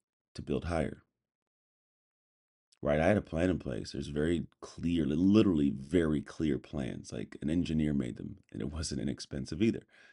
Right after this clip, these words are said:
And they were designed to have a very specific, like, layout and flow and fit and everything. And then when we got to building, we realized there was an opportunity to go a little bit bigger.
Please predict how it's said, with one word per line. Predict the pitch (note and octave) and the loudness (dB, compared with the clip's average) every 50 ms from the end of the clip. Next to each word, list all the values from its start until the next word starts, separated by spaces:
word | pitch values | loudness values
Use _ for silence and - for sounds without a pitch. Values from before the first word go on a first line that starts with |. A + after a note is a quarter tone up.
| _ _ _ _ _ _ _ _ _ - | _ _ _ _ _ _ _ _ _ -8
And | - C#2 | -6 -4
they | C#2 | -2
were | C2+ D2 | -2 -2
designed | - D2+ C#2+ F2+ F2 E2+ E2+ F2+ F2+ E2 D#2+ | -2 0 0 0 0 2 2 2 2 2 0
to | F2 C2+ | -2 -2
have | C2 - C#2+ C2 | -2 -2 -4 -4
a | A#1+ A1+ G1+ A#1 | -4 -4 -6 -6
very | A1 A1 C#2+ C2 D2+ C#2+ D2 D#2 E2 | -6 -6 -4 -2 0 0 2 0 0
specific, | D#2+ - - - - - - - - - - | -2 -4 -8 -8 -8 -6 -8 -8 -10 -12 -12
like, | - G1+ G1+ - | -12 -12 -10 -6
layout | G#1+ B1+ D2 E2 E2 D#2+ C2+ A1 G1+ G1+ G1+ | -4 -2 0 0 0 0 -2 -4 -6 -8 -10
and | G1+ G1+ - | -12 -14 -12
flow | - - E2 E2 D#2+ D2+ C2+ A1 | -4 0 2 4 4 4 2 0
and | - - - | -4 -8 -8
fit | - - F#2+ F2+ E2 C2+ | -4 -2 0 0 0 0
and | A1 - G1+ | -2 -4 -4
everything. | G1+ - - D2 F#2 F#2 E2+ - - G1+ - - - _ _ _ _ _ _ _ _ _ _ _ _ _ _ _ _ _ _ _ _ - | -4 -4 -2 0 0 0 0 -2 -8 -10 -10 -12 -16 _ _ _ _ _ _ _ _ _ _ _ _ _ _ _ _ _ _ _ _ -6
And | - D#2+ E2 | -2 0 2
then | E2 E2 | 2 2
when | E2 E2 D#2+ | 2 2 2
we | D#2+ D2+ | 4 4
got | D2+ D#2 D2 | 2 2 0
to | D#2+ | -4
building, | D2+ - F2 G2 G#2+ A2+ G#2 F#2 D#2+ | -4 2 4 6 6 6 6 4 2
we | C#2+ C2+ B1+ | 2 0 0
realized | B1+ C#2+ C#2 C#2 C#2+ C#2 | 0 -2 -2 -2 -2 -4
there | C2+ | -6
was | C2 C2+ | -6 -4
an | C#2+ | -4
opportunity | C#2+ C2+ A#1+ - A1+ - - - G2 A2+ A2 D2+ C2 | -4 -4 -6 -8 -12 -8 -2 0 2 2 2 0 -2
to | - A1 | -6 -8
go | - C2 | -6 -6
a | B1+ A#1 | -4 -4
little | A#1 A#1 A#1 | -4 -4 -4
bit | - - - - | -6 -8 -4 -2
bigger. | D#2 F2+ E2 D2+ - | -2 -2 -2 -4 -8